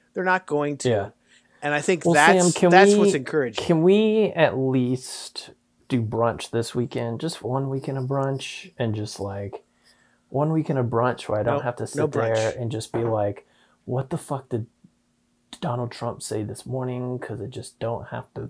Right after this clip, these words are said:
Speaker 2: think about that anymore.
Speaker 1: Uh, we'll get into that in, in a later podcast.
Speaker 2: I mean,
Speaker 1: I don't, I don't
Speaker 2: at
Speaker 1: even
Speaker 2: least
Speaker 1: get
Speaker 2: just,
Speaker 1: into that part of the
Speaker 2: just,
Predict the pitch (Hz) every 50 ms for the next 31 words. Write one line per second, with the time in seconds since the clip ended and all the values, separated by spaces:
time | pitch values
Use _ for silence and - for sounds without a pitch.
0 | - - 123 120 113 110 104 113 107 107 110 - 107 107 110 - 107 113 113 113
1 | 110 107 107 110 110 107 107 107 113 - - 151 156 - - - _ - 175 170
2 | 202 196 208 226 214 202 180 - 170 160 165 160 160 147 139 139 135 135 143 143
3 | 139 135 131 135 139 139 131 120 - - 147 135 135 127 - - 170 165 - 165
4 | 160 156 151 147 143 156 160 160 156 143 127 147 160 165 180 160 185 226 240 247
5 | - - - 247 233 156 170 160 139 143 143 131 135 139 139 - 170 - 147 131
6 | 127 120 110 - 247 254 247